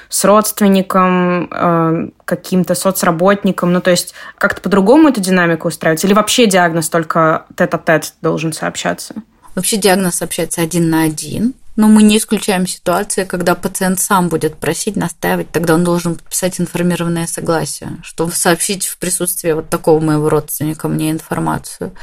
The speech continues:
Speaker 2: Это, конечно, затягивает время. Чаще всего я сообщаю диагноз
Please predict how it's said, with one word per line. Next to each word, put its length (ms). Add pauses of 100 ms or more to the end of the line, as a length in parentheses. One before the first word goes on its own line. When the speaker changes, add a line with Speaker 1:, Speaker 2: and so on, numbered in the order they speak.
(200)
Speaker 2:
Это, 160
конечно, 420
затягивает 800
время. 400 (400)
Чаще 280
всего 300
я 160
сообщаю 680
диагноз 600